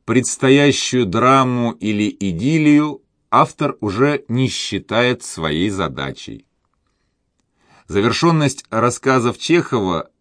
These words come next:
это не финал событийного ряда и не исчерпанность судьбы персонажа. Его концы не имеют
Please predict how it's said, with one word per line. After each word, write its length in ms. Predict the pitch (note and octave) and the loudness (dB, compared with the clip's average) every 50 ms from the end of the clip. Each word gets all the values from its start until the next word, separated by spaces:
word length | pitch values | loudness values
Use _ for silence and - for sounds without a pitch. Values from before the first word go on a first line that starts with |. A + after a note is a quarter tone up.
| _ | _
это 440 | - A#2+ A#2 - - C3+ B2+ A#2+ A#2+ - - - _ _ | -6 -6 -4 0 2 2 2 2 -2 -6 -12 -20 _ _
не 260 | - E2 G2+ A#2 B2+ | -6 -2 -2 0 0
финал 460 | - - B2+ C3 B2+ C#3 D#3 D#3+ D#3+ C#3+ | -2 0 -2 0 2 2 2 2 2 0
событийного 880 | - - C#3 B2 B2 B2 A#2+ - C3+ C3 C3 B2+ B2 A#2 A2 A2+ A2 | 0 0 0 0 0 0 0 2 2 2 4 4 2 0 0 0 0
ряда 480 | A2 B2 B2+ C3 A#2 A#2 A#2+ A#2 - - _ _ _ | 2 2 2 0 2 0 0 0 -2 -4 _ _ _
и 240 | - G#2 A2+ A#2 A2+ | -6 -2 0 0 0
не 360 | A2+ A2+ A#2 B2 B2 B2+ - _ - | 0 0 0 0 -2 -2 -4 _ -4
исчерпанность 1080 | A2+ G#2+ G2+ - - - - - C3 C#3 C3 C3 - B2 A#2 A#2 A#2 A2+ - - - | -4 -4 -4 -6 -6 -6 -2 0 0 0 0 0 -2 -2 -2 -2 -2 -4 -6 -10 -16
судьбы 520 | - - - A2+ G2 F#2+ E2+ D#2+ A#2+ B2 A2+ | -14 -8 -6 -6 -4 -4 -4 0 0 0 0
персонажа. 880 | - A2 A2 F#2+ - - G#2+ G2+ G2+ G2 F#2+ F#2 E2+ C#2 C2+ A#1+ G#1 - _ _ _ _ _ _ _ _ _ - - - - | 0 -2 -6 -6 -6 -6 -6 -4 -2 -2 -2 -2 -4 -6 -8 -14 -16 -18 _ _ _ _ _ _ _ _ _ -20 -20 -18 -8
Его 320 | - F#2 G#2 A#2 C#3 C#3+ | -4 0 2 4 4 2
концы 640 | C3 - C#3 C#3 C3+ - - - C#3+ D3 C#3+ C#3 - | 2 2 2 2 2 0 0 2 4 6 6 4 2
не 340 | A2 A2+ A#2+ B2+ C3 C3 | 0 -2 -2 0 0 0
имеют 540 | C3 B2+ C3 C#3 C#3+ C#3+ C#3+ C3+ B2+ - - | 0 0 0 0 2 2 2 2 0 0 -6